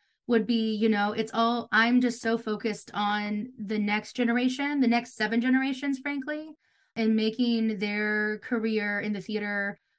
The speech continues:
much better than mine has been. Um, more opportunities for them to, like, live authentically and not feel as though they need to center whiteness or, like, feel as though they're being forced into an educational position if they don't want to be. I mean, there's a lot of times I want to be, you know, I do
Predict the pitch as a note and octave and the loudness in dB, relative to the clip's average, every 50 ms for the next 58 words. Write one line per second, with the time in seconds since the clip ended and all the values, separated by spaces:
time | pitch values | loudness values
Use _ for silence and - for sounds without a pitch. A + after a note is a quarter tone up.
0 | _ _ _ - A#3 A#3 A3 G#3 F#3 G#3+ G3+ A3 G#3+ G#3+ G3+ F#3 F#3 G3 G3+ G#3 | _ _ _ 4 6 6 6 4 2 2 2 2 0 0 0 0 0 0 0 0
1 | B3 C4 B3 A#3 C4+ D4 D4+ D#4 D#4 E4 D#4+ - _ _ _ _ _ _ - A#3+ | 0 0 0 -2 -2 -2 -2 -4 -4 -6 -10 -14 _ _ _ _ _ _ 0 2
2 | A#3+ A3+ A3 G#3+ G#3 A3 A3+ A#3 A#3 A#3 A#3+ A#3+ B3 - A#3 A3+ A#3 B3+ B3+ B3+ | 2 2 2 4 4 4 4 4 4 2 2 -2 -2 -2 -2 2 4 4 4 4
3 | - C4+ C4 C4 C4 C4 C4+ C4+ C4+ C#4 C#4+ A3+ - - B3+ B3 A#3 A3+ A3 A3 | 2 2 2 4 4 4 4 4 4 4 2 0 -4 -4 -2 0 0 0 -2 -2
4 | G3 G#3 A3 A3 G#3+ A#3 A#3+ B3 C4+ C4 B3+ C#4 C4 - C4+ C4+ C4 B3+ - A3 | -2 0 2 2 4 2 2 4 4 2 2 2 0 0 2 2 2 2 2 2
5 | A3 G#3+ G#3+ A3+ - - B3 A#3 A#3 A3+ G3+ G3 G#3+ G#3+ G#3+ G#3+ G#3+ G#3+ G#3 G#3 | 2 2 2 0 0 0 0 0 0 -2 -2 -2 -2 0 0 0 0 0 -2 -2
6 | G#3+ G#3+ G#3 F3 F#3+ F#3 - - B3 A#3+ B3 - B3 A3 A#3+ - - A#3 A#3+ A#3 | -2 -2 -2 -2 -4 -4 -2 0 0 0 0 0 0 2 0 0 0 0 0 0
7 | A#3 A3+ - - - - - _ _ _ _ _ - B3+ A#3 A#3 A#3 G#3+ G3+ F#3+ | 0 -2 -4 -10 -16 -18 -20 _ _ _ _ _ 0 2 2 4 2 2 0 -2
8 | - - - C4 B3+ B3 B3 G#3+ A3 A#3 A3+ A3+ A3 G#3 A3+ G#3+ G3+ E3 - - | -4 2 4 6 6 6 4 2 2 2 2 2 2 2 2 2 0 0 -4 -4
9 | A3+ A#3 B3 B3 B3+ - C4+ C4 C4+ B3+ B3 B3+ B3 C4 C4 - C4+ B3 - C4+ | -2 0 0 0 2 2 2 4 4 4 4 2 0 0 0 0 0 0 2 2
10 | B3 C4 G#3+ B3+ B3 - C4+ C4 B3 B3+ A#3+ A3+ A3 - G3 G3 G3+ A#3+ B3+ B3+ | 2 2 2 2 2 2 4 2 4 4 4 2 2 0 -2 -2 -2 -2 -2 -4
11 | - - C#4+ D4 E4+ F4+ G4 G#4+ A4 A4 - _ _ _ _ _ _ _ - C4 | -4 -2 -2 0 0 0 0 -2 -4 -6 -8 _ _ _ _ _ _ _ 6 10
12 | B3+ B3+ A#3 G#3+ G3+ G#3 A3+ A#3 C4 B3 B3 B3 A#3+ A3 A#3 G#3 F#3 F#3+ A3+ B3+ | 10 10 10 10 6 2 2 2 2 2 2 2 2 0 0 0 0 2 2 2
13 | B3+ B3+ - B3+ B3 D4 C#4+ C#4 B3+ B3+ A#3+ G3+ G3 G3 G3 B3 B3+ B3+ | 0 0 -2 -2 0 0 2 4 6 6 6 4 2 2 2 4 4 2